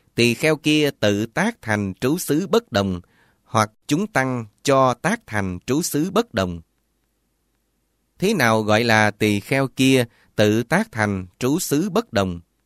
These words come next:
Nếu tỳ kheo phá tăng kia đi ra ngoài tìm cầu bạn đảng, như vậy, tỳ kheo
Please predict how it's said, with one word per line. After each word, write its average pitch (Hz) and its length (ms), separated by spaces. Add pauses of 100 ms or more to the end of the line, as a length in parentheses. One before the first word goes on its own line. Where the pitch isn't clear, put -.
(1160)
Nếu 143 300
tỳ 113 280
kheo 139 360
phá 139 300
tăng 135 260
kia 127 320 (280)
đi 160 160
ra 156 200
ngoài 104 460
tìm 107 260
cầu 104 300
bạn 98 280
đảng, 101 320 (540)
như 170 180
vậy, 101 340 (360)
tỳ 120 200
kheo 160 360